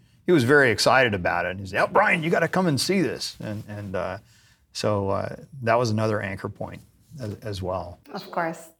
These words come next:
Speaker 2: of course. So that's it. If you have a cool demo, if you, if you do the, the thing you're doing right, then it really shouldn't matter. Uh, but, um, now that we're talking about minority and you, you kindly mentioned this, um,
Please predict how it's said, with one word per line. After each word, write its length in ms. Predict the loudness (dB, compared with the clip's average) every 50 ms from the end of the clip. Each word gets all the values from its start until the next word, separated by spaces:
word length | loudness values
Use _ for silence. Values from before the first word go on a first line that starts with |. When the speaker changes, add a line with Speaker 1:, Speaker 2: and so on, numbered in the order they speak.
| _ _ -8
Speaker 2:
of 260 | -8 -8 -8 -10 -16
course. 320 | -18 -18 -18 -18 -20 -20 _ _ _ -20 -8
So 120 | -2 2 4
that's 220 | 4 4 4 4
it. 240 | 4 2 2 0 -6 -4 -2
If 160 | -2 0 0
you 60 | 2
have 180 | 4 4 4 4
a 60 | 2
cool 260 | 0 0 -2 0 0
demo, 400 | 2 4 4 4 4 2 0 0
if 260 | 0 -2 -4 -6 -6
you, 80 | -8 -8 -6
if 180 | -6 -6 -4 -6
you 60 | -6
do 200 | -4 -4 -2 -2
the, 220 | 0 -2 -2 -4 -8 -6 _ -2
the 80 | -2
thing 300 | 0 0 0 0 0 0
you're 140 | 0 0 0
doing 480 | 0 0 0 0 -2 -2 -4 -6 -4 0
right, 440 | 0 2 2 0 -2 -6 -10 -14 -10 -6
then 340 | -4 -4 -4 -4 -8 -10 -14 -18 _ _ _ _ _ _ _ -6
it 140 | -4 -2
really 260 | 0 2 2 0 0 -2
shouldn't 360 | -4 -4 -4 -4 -4 -4 -4
matter. 340 | -4 -4 -4 -6 -8 -10 _ _ _ _ _ _ _ _ _ -20 -18 -18 -10 0 4
Uh, 220 | 4 4 4 4
but, 440 | 4 6 6 6 4 2 -4 -8 -10 -6 0
um, 440 | 2 2 2 2 2 0 -4 -6 -6 0
now 200 | 2 4 4 4
that 140 | 4 2 0
we're 120 | -2 -4
talking 360 | -2 -2 -2 -2 -2 -4 -2
about 200 | 0 0 0 2
minority 520 | 0 0 0 0 -2 -2 -2 -2 -4 -6 -6
and 140 | -6 -6
you, 180 | -6 -6 -6 -4
you 120 | -4 -6 -4
kindly 340 | -2 -2 -2 -2 -2 -4 -4
mentioned 440 | -4 -4 -6 -6 -6 -8 -8 -6
this, 260 | -8 -8 -10 -10 -12 -18 -20 -20 -20 -20 -20 -20 -20 -12 -6
um, 640 | -4 -2 -2 -2 -2 -4 -6 -10 -14 -16 -16 -18